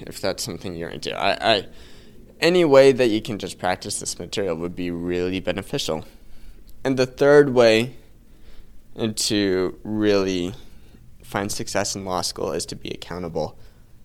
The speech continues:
Accountable to others and accountable to yourself. Uh, this website and these podcast episodes, uh, is a way for me to be accountable.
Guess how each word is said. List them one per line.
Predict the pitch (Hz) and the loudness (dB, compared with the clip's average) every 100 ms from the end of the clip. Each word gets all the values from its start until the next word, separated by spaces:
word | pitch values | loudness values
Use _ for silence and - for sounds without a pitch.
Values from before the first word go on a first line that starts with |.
| - | -20
Accountable | - - 113 127 139 135 | -18 -6 0 2 4 6
to | 123 - | 6 4
others | 95 85 82 - - - - - - - - | 4 2 0 -4 -8 -10 -20 -20 -20 -20 -12
and | - 107 | -4 -4
accountable | - 123 139 131 | -2 -2 0 -2
to | 131 127 | -2 -2
yourself. | 127 - 147 - - - - - - - - - - - - - - - - - - - - - - - - - - | -2 0 -2 -2 -10 -18 -18 -14 -12 -12 -16 -20 -20 -20 -20 -20 -20 -18 -18 -20 -20 -20 -20 -20 -20 -20 -20 -20 -20
Uh, | - - - | -14 -12 -10
this | 110 110 120 120 - - - - - - - - | -2 6 6 6 0 -4 -6 -10 -18 -20 -20 -14
website | - 120 107 - 104 95 107 - - - - - - - - | 6 6 6 4 4 4 2 -4 -16 -18 -18 -20 -20 -16 -10
and | 110 98 | -8 -2
these | 101 - | -4 -4
podcast | - 113 101 - 101 98 - | 2 4 4 0 0 0 -2
episodes, | 95 - 98 90 98 - - - - - - - - - | -4 -4 -4 -2 -2 -4 -12 -20 -20 -20 -20 -20 -20 -14
uh, | - | -6
is | 107 - 117 120 | -4 -2 -2 -2
a | 123 | 4
way | 131 | 6
for | 127 123 | 6 0
me | 120 | -2
to | 110 | -2
be | 113 110 | 0 0
accountable. | 104 - 156 95 85 80 78 | -2 -2 -4 -2 -2 -4 -4